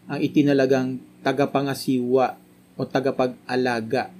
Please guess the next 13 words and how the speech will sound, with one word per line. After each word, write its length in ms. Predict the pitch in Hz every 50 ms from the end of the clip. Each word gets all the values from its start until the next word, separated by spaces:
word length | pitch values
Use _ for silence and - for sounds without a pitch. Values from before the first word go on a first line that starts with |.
| - -
Hindi 480 | - 120 127 127 123 123 135 139 143 -
siya 240 | - - 151 135
yung 320 | 131 131 135 131 127 123 127
nag-uutos 1120 | 127 123 117 127 131 - - - 127 123 - - - 127 123 113 - - - - - - - - - - - - - - - - - - - - - - - _ _ - - - - - - - - - - - -
ng 140 | 135 131 127
kung 160 | - 139 139
ano 240 | 147 131 131 131 127
yung 160 | 127 127 120
dapat 480 | 120 127 120 120 - 123 120 - - -
paniwalaan. 960 | 135 131 131 127 123 120 120 120 117 113 107 101 - 110 110 104 98 95 -
Siya 320 | - - - - 117 120
yung 160 | 123 123 123
nagtuturo 960 | 123 127 123 - 143 143 143 - 156 151 151 147 143 151 156 143 139 - -